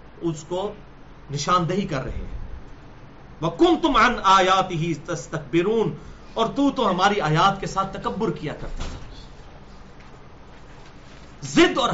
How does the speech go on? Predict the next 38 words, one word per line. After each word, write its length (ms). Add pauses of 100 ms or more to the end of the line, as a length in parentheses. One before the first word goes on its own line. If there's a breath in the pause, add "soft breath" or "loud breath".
ہٹ 140
درمی 240
کرتا 300
تھا۔ 180
وہ 100
اب 100
حدیث 280
یاد 220
کر 140
لیں، 140
صحیح 200
مسلم 400
دو 140
سو 120
پینسٹھ۔ 400 (400 loud breath)
تکبر 500
یہ 180
نہیں 300
ہے 180 (600 loud breath)
کہ 200
تم 180
اچھا 300
لباس 400
پہنو 320 (680 loud breath)
یا 380 (240)
اچھی 440
جوتیاں 440
استعمال 440
کرو، 300
اللہ 280
بھی 120
خوبصورت 560
ہے 60
اور 140
خوبصورتی 500
کو 120
پسند 340
فرماتا 400